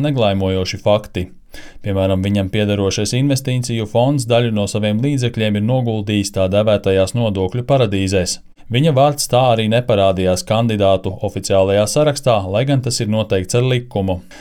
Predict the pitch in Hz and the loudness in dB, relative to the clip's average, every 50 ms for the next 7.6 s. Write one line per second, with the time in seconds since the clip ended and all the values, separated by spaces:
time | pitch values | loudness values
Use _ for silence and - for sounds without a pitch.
0 | - - - - 156 165 196 180 185 175 175 185 185 185 170 156 143 139 127 120 | -18 -4 0 0 2 2 2 2 2 2 2 4 4 4 2 2 2 0 0 0
1 | - - 123 135 147 156 151 147 143 139 139 135 120 - - 123 120 117 113 110 | 0 2 2 4 4 4 2 2 2 2 2 0 -2 -2 -2 0 0 2 0 0
2 | 104 120 - - 156 160 160 151 139 135 131 123 113 - - 123 131 151 151 147 | -2 -4 -2 0 0 0 0 0 0 0 0 0 0 0 0 0 0 0 0 -2
3 | - - - 123 123 110 98 95 92 90 - 92 98 95 92 92 113 131 139 143 | -2 -2 0 0 2 2 2 0 -2 -4 -2 0 0 0 0 0 0 -2 -2 -2
4 | 135 - - 123 107 104 104 110 127 135 139 131 131 127 123 117 113 110 120 131 | -4 -2 -2 -2 0 2 2 2 2 2 0 0 0 2 2 2 2 2 0 0
5 | - - 160 160 160 - - - - 107 107 131 151 135 127 135 139 - 120 95 | -2 -4 -4 -4 -6 -8 -12 -10 -4 0 0 0 0 0 0 -2 0 0 -2 -2
6 | 92 - - - 101 107 117 139 139 135 123 117 - - 117 113 107 - - 113 | -2 -4 -4 -2 -2 0 0 0 0 0 -2 -2 -2 0 0 0 0 0 -2 -2
7 | 120 123 - 139 131 120 104 104 - 90 87 | -2 -2 0 0 0 0 0 -2 -2 -2 -2